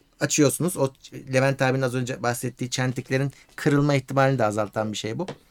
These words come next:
Aklınızda olsun. Yoksa hep böyle yenmiş olur şeylerin. Yersiniz, e, tornavidayla bastırırsanız, çıt-, e, ezik ezik kalır kasanın kenarları. Ona dikkat edin.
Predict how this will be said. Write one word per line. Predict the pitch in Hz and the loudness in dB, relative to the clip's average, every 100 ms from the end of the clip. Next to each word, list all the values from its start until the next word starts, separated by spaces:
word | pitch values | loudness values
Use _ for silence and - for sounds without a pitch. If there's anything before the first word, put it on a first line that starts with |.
| _ _ - _ | _ _ -20 _
Aklınızda | 135 135 131 127 135 | -2 0 0 0 2
olsun. | 135 127 | 2 2
Yoksa | 139 - | 0 4
hep | 185 185 | 4 6
böyle | 165 170 196 - _ | 6 6 4 -2 _
yenmiş | 127 151 156 165 156 | 8 8 10 6 6
olur | 143 117 107 - | 4 4 0 -6
şeylerin. | - 123 117 120 | 0 4 4 4
Yersiniz, | 127 139 139 - 107 - - 107 | 6 6 6 2 -6 -8 -10 -4
e, | 110 107 101 _ | -2 -2 -6 _
tornavidayla | - 120 123 120 117 113 110 | 0 2 2 0 0 0 -2
bastırırsanız, | 110 - 117 113 - 131 139 - _ _ | -4 -4 -6 -6 -4 -4 -6 -10 _ _
çıt-, | - - | -14 -6
e, | 117 113 107 - | -2 -2 -2 -4
ezik | 120 127 - 120 | -2 -2 -6 -10
ezik | 113 - | -8 -6
kalır | 113 104 - _ - | -4 -4 -8 _ -12
kasanın | 104 117 110 - | -6 -4 -4 -6
kenarları. | - 113 110 104 175 - - - - - - _ | -6 -4 -2 -2 -4 -8 -20 -20 -20 -20 -20 _
Ona | 123 135 | -2 -2
dikkat | 123 - 107 | 0 -2 0
edin. | 104 | -2